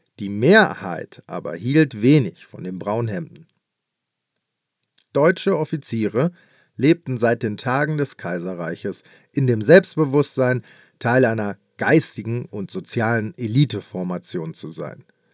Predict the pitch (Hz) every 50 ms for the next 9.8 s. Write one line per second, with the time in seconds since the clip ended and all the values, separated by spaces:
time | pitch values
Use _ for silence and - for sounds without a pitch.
0 | _ _ _ _ _ _ _ _ _ - 143 180 202 190 - 165 139 147 151 -
1 | 175 190 190 - - 110 104 107 - - - 104 117 - - 107 127 170 202 -
2 | - 143 131 - 127 117 113 117 117 110 - - - 139 156 147 143 143 139 135
3 | 135 127 131 127 127 - 151 139 139 135 131 117 107 127 185 202 - 147 131 120
4 | 107 - - 127 120 123 131 135 135 - 131 135 151 165 165 - - _ - -
5 | _ _ _ _ - 151 165 170 180 - - - 180 170 160 160 160 131 135 143
6 | 139 143 - - 131 127 127 117 107 135 151 190 220 - - 104 95 98 101 -
7 | - - 156 170 - _ _ _ _ _ _ _ _ _ _ _ - 117 113 104
8 | 95 92 85 78 95 95 101 - - 82 113 - - 120 117 123 117 127 139 127
9 | 143 147 160 160 120 104 90 - - 90 - - - 85 -